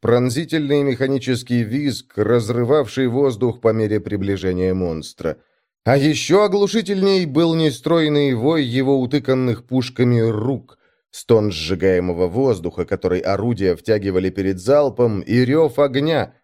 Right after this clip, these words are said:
кровавым рассветом заливавшего ближайшие улицы во время выстрела. Адгемар из седьмого когтя ползком пробирался через груды щебенки, которые еще несколько секунд назад были жилым блоком.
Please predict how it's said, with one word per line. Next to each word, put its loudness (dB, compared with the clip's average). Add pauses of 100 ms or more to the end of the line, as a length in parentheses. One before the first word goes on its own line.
(100)
кровавым 0
рассветом -2
заливавшего 0
ближайшие -2
улицы -2
во 0
время -4
выстрела. -6 (800)
Адгемар 2
из -2
седьмого 2
когтя 0
ползком 2
пробирался 2
через 0
груды -2
щебенки, -2
которые 0
еще -4
несколько -2
секунд -4
назад -2
были -2
жилым -4
блоком. -4